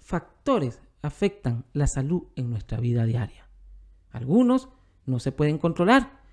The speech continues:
como la constitución genética o el paso de los años. Pero hay otros que sí podemos controlar y que debemos modificar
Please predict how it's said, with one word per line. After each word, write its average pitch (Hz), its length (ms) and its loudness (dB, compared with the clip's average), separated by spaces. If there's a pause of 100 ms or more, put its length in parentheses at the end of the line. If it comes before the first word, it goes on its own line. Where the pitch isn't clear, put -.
(180)
como 147 400 0
la 147 220 -2
constitución 143 760 -6 (160)
genética 175 640 -4
o 151 140 0
el 139 80 -2
paso 151 580 -2
de 131 200 -4
los 117 240 -8 (140)
años. 110 480 -2 (340)
Pero 190 460 4 (340)
hay 214 220 2
otros 240 340 -2
que 202 160 -4
sí 277 220 -4
podemos 185 440 -2
controlar 143 680 -4
y 247 160 -2
que 220 300 0
debemos 208 580 0
modificar 143 760 -2